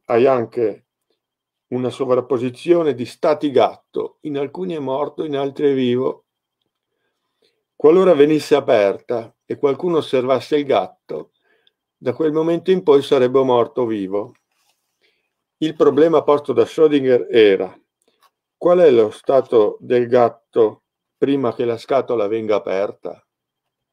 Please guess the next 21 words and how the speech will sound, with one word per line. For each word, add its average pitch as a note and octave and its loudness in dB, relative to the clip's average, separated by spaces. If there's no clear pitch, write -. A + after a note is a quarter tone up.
Questo B2+ 0
qua A#2+ 4
è, G2+ -2
è, A#2+ -8
è A#2+ -2
nel A2 -4
libro, A2 0
eh, F#2+ -6
Alice B2 -2
nel G#2+ -4
Paese A2+ 2
dei C3+ -2
Quanti, G2+ -2
a - -14
pagina G#2+ -2
sessantacinque. G#2+ -6
E - -20
tra B2+ 0
l'altro C3 2
prosegue A#2+ -2
così. G#2+ -6